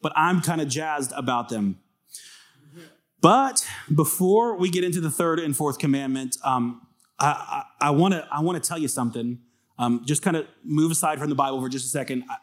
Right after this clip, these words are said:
I just wanna encourage you for a moment. Um, we're getting ready to, to really hit a lot of the behavioral commandments, right? Uh, "No other gods, no idols." While those are behavioral, they're, they're mainly heart issues.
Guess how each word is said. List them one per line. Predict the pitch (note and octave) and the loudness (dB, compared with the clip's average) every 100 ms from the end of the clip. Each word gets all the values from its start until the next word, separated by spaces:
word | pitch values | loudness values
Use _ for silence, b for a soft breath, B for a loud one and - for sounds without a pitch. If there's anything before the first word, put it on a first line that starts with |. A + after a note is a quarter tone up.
| C3+ | -6
I | |
just | C3 C3+ | -4 0
wanna | C#3 B2 G#2+ b b - | 0 0 -4 b b -4
encourage | B2 - C3+ A2 | -2 2 0 0
you | A2 G2+ | -4 -6
for | - | -4
a | A2+ | -2
moment. | A2 G2+ F#2 _ _ _ _ B E3 B B B B B _ | -2 -4 -8 _ _ _ _ B -20 B B B B B _
Um, | C#3+ B2+ A2+ - _ _ _ _ _ _ _ _ _ _ _ _ | 0 2 0 -6 _ _ _ _ _ _ _ _ _ _ _ _
we're | D3 F3 | 4 4
getting | B3+ B3+ F#3+ | 6 4 4
ready | D3+ D3 | 2 -2
to, | C3+ C#3 B2+ - _ _ _ _ _ _ | -2 -4 -6 -16 _ _ _ _ _ _
to | - | 2
really | D#3+ F3+ G#3 | 6 6 4
hit | D3 E3+ | 0 -4
a | C#3+ | 0
lot | C#3 | 0
of | C3+ | 0
the | B2+ | -4
behavioral | B2 A2 C#3 C3+ B2+ B2 - | -6 -6 -6 -4 -2 -4 -4
commandments, | A#2+ A2 G2+ F2 - - - - _ _ _ _ _ _ _ _ - | -6 -4 -6 -8 -6 -6 -6 -16 _ _ _ _ _ _ _ _ -4
right? | A#2+ A#2 - | -2 -4 -8
Uh, | C#3+ | -4
"No | C3+ D#3 G3 | 0 2 2
other | F3+ | 0
gods, | D#3 D#3+ C#3 | -4 -4 -4
no | C#3 D#3 | -4 -4
idols." | C#3 C#3+ C#3+ C#3 - | -2 -2 -2 -4 -4
While | D3+ D3+ | -2 0
those | D#3+ F3+ | 0 0
are | E3+ | -2
behavioral, | D3 B2+ D#3 D#3 D#3 D3+ D3+ | -4 -6 -6 -4 -2 -4 -4
they're, | D3+ | -6
they're | C#3 C#3 | -4 0
mainly | D3 E3+ D#3+ | 2 2 0
heart | B2+ - A#2+ A2 - | -2 0 -2 -2 -8
issues. | B2 - G2+ - - | -8 -8 -10 -10 -12